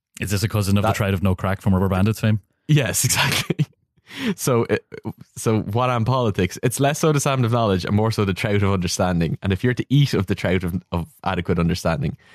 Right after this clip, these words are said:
Speaker 2: you kinda get a pretty good idea of what the, the subject at, in question is.
Speaker 1: <laughs>
Speaker 2: You're pretty, pretty good idea. You're not an expert in it by any means.
Speaker 1: Yeah,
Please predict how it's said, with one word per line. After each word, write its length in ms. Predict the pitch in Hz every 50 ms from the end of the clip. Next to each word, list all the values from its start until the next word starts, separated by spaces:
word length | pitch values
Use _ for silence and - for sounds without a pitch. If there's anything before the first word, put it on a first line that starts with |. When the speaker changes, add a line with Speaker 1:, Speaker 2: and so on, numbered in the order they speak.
| - - _ _ _
Speaker 2:
you 80 | - 285
kinda 240 | - 427 403 403 359
get 160 | 349 262 226
a 40 | 190
pretty 360 | - - 202 190 170 165 151
good 180 | 139 147 147 139
idea 420 | 135 127 123 - 131 123 127 123
of 100 | 123 117
what 180 | 131 127 - - _ -
the, 220 | 120 120 113 -
the 140 | - 117 117
subject 580 | - - 123 120 117 123 120 120 - - - - -
at, 160 | 117 117 - - -
in 100 | - 120 110
question 420 | - 131 117 120 - - 110 110
is. 260 | 113 117 123 123 - 123 - _ _ - - -
Speaker 1:
<laughs> 260 | _ - 117 - -
Speaker 2:
You're 200 | 359 392 359 254
pretty, 320 | - - 160 147 135 123 117 - - - -
pretty 500 | - - 151 139 135 120 117 117 110 - - _ _ _
good 180 | - 123 117 113
idea. 340 | 110 104 101 110 113 113
You're 140 | 120 170 180
not 80 | 180 -
an 80 | - -
expert 400 | 98 - - - - 139 92 87
in 100 | - 143
it 40 | -
by 180 | 80 82 85 90
any 140 | 92 95
means. 460 | 92 82 82 87 90 104 - - - _
Speaker 1:
Yeah, 200 | - 131 131 131